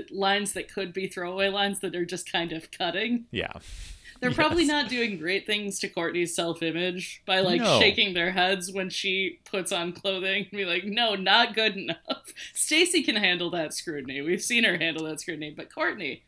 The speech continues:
Speaker 1: Courtney's just a kid.
Speaker 2: Eight-year-old child. Uh,
Speaker 1: <laughs>
Speaker 2: it was also where we find out there is going to be, okay,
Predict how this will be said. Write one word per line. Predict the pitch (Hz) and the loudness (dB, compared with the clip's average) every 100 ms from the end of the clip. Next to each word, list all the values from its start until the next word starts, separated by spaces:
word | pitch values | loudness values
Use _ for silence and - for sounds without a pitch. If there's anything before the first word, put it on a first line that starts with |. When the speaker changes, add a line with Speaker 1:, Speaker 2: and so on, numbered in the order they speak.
| _ | _
Speaker 1:
Courtney's | 381 330 - | 0 2 2
just | 196 | -2
a | - | -6
kid. | - 440 427 196 202 - | 2 4 6 4 0 -2
Speaker 2:
Eight-year-old | 131 160 196 180 170 165 | 2 4 6 8 6 4
child. | - 120 98 87 90 | 2 4 4 2 0
Uh, | - 127 113 110 - - - | 6 8 8 6 2 -4 -4
Speaker 1:
<laughs> | - _ - | -8 _ 2
Speaker 2:
it | 196 | 4
was | 185 269 | 8 10
also | 294 330 | 10 10
where | 240 | 8
we | 208 | 8
find | - 202 185 | 8 8 8
out | 170 | 8
there | 175 | 8
is | 156 | 8
going | 165 196 | 8 6
to | 170 | 8
be, | 165 | 4
okay, | 143 104 | 4 0